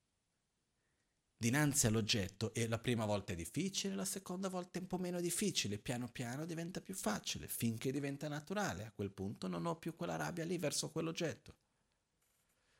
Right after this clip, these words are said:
Però quello con cui dobbiamo fi-, familiarizzarci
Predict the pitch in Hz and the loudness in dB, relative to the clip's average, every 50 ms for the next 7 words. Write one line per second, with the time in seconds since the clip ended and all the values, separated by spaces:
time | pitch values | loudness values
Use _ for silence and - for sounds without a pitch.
0 | _ _ _ _ _ - - 131 127 131 156 160 175 170 - - 147 143 147 160 | _ _ _ _ _ 0 2 2 4 8 8 8 8 8 6 4 0 2 4 4
1 | 156 131 135 135 135 131 127 120 - - 131 - - 135 131 131 123 127 127 131 | 6 6 6 4 4 4 2 0 0 -4 -2 0 0 2 2 4 4 4 4 4
2 | 117 127 131 113 104 95 - - - 92 - | 4 4 2 2 2 0 -2 -2 -2 -2 -4